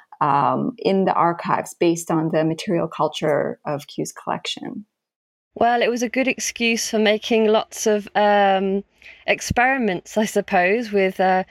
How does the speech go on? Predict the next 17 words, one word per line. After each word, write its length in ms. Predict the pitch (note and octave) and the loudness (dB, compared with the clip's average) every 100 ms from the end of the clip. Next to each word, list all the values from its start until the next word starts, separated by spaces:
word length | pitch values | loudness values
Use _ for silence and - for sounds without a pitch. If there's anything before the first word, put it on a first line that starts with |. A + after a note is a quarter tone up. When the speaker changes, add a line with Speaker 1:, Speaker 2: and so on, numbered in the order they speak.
| _ | _
Speaker 2:
drinking 500 | - G#3+ G#3+ - G#3 | -2 2 2 2 0
tonic 420 | G3+ G#3+ G#3 - - | 0 0 0 0 0
water 400 | G3 G3+ - G3 | 0 0 0 0
and 140 | F#3 | 2
a 40 | |
little 260 | F#3 A3 A3 | 2 2 2
bit 140 | G#3 | 0
of 120 | F#3+ - | -2 -2
gin, 240 | C4 C#4+ | -4 -2
perhaps, 480 | A#3 G#3 - - - | 0 0 0 -4 -2
while 200 | F#3+ F#3+ | 0 2
we 80 | G#3 | 2
were 40 | |
<laughs> 120 | G3+ | 4
writing 400 | G#3+ G3+ - G#3 | 4 2 2 -2
the 160 | F#3+ G#3 | 0 -2
book. 360 | - G#3+ - | 0 -4 -4